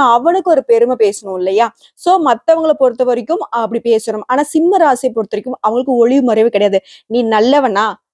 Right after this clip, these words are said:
இருந்துட்டு போ, நீ கெட்டவனா ஓடி போயிடு" அப்படின்ற அளவுக்கு தான் இருப்பீங்க. மனசுல பட்டதை பேசிட்டு போங்க. இதனாலே பல பேர் வந்து பாத்தீங்கன்னாக்கா உங்க மேலேயே,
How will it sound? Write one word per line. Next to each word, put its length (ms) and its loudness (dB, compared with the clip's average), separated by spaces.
இருந்துட்டு 360 0
போ, 120 0
நீ 200 0
கெட்டவனா 640 0
ஓடி 260 2
போயிடு" 300 0
அப்படின்ற 600 -2
அளவுக்கு 440 2
தான் 180 0
இருப்பீங்க. 320 -6
மனசுல 280 0
பட்டதை 380 0
பேசிட்டு 400 -2
போங்க. 240 -2
இதனாலே 500 2
பல 220 2
பேர் 260 2
வந்து 220 -2
பாத்தீங்கன்னாக்கா 460 -2
உங்க 240 2
மேலேயே, 440 2